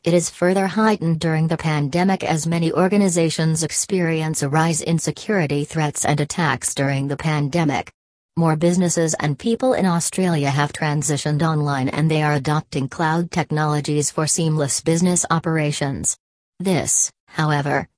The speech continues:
comes with an increased risk as cyber criminals are exploiting these trends to boost their success rates of attacks.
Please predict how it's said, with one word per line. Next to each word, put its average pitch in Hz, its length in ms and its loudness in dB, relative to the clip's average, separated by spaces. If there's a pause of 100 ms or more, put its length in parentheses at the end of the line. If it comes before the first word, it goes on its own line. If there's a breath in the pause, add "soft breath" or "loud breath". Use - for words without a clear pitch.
(120)
comes 208 320 2
with 180 160 0
an 165 80 2
increased 160 600 0
risk 240 320 0
as 147 200 -2
cyber 160 480 2
criminals 185 560 0
are 156 120 0
exploiting 165 760 0
these 156 260 2
trends 175 440 0
to 196 100 0
boost 170 340 0
their 143 180 0
success - 640 0
rates 180 360 0
of 160 100 0
attacks. - 600 -2